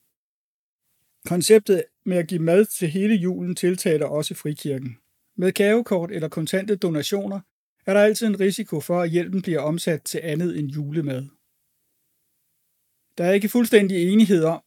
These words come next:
hvor mange der lagde vejen forbi Frikirken i Sæby ved uddelingen. Hans var parkeringsvagt og forsøgte at tælle. Et sted mellem halvfems og hundrede er parkeringsvagtens bud.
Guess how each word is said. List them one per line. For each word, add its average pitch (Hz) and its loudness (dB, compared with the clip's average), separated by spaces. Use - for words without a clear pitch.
hvor 165 -2
mange 170 2
der 185 2
lagde 156 2
vejen 170 0
forbi 180 -4
Frikirken 170 -2
i 151 -2
Sæby 170 -2
ved 143 -4
uddelingen. 135 -4
Hans 180 -4
var 170 4
parkeringsvagt 175 2
og 147 -4
forsøgte 170 -4
at 156 -4
tælle. 147 -6
Et - -10
sted 190 6
mellem 175 0
halvfems 196 2
og 175 -4
hundrede 185 2
er 156 -10
parkeringsvagtens 156 -2
bud. 147 -6